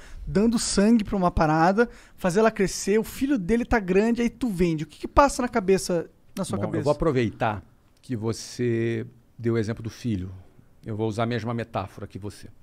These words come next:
Speaker 2: É, eu vou até melhorar, porque a WhatsApp é no se-, é no, é no gênero feminino.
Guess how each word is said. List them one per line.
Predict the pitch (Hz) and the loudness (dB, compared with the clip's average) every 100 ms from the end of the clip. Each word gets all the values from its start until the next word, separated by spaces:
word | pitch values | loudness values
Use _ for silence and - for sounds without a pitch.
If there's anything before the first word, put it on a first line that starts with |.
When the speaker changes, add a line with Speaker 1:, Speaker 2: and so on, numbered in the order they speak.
| - - - - - - - - - - - - - | -20 -20 -20 -20 -20 -20 -20 -20 -20 -20 -20 -20 -10
Speaker 2:
É, | 117 - - - - - _ - - _ - | -4 -4 -6 -14 -20 -20 _ -20 -20 _ -10
eu | |
vou | 123 165 | -2 -2
até | 160 208 | 0 2
melhorar, | 202 151 160 | 4 4 2
porque | - 151 - _ - | 0 -8 -8 _ -12
a | 127 - | -12 -10
WhatsApp | 120 143 131 135 156 156 156 | 2 4 4 2 0 -4 -6
é | 127 | -6
no | 131 | -6
se-, | - - | -8 -4
é | 117 | -2
no, | 123 131 131 | -2 -4 -4
é | 113 | -4
no | 123 127 135 127 | -2 -2 -4 -6
gênero | 113 131 127 | -4 -4 -4
feminino. | 135 135 131 117 95 90 | -4 -4 -2 -2 -2 -8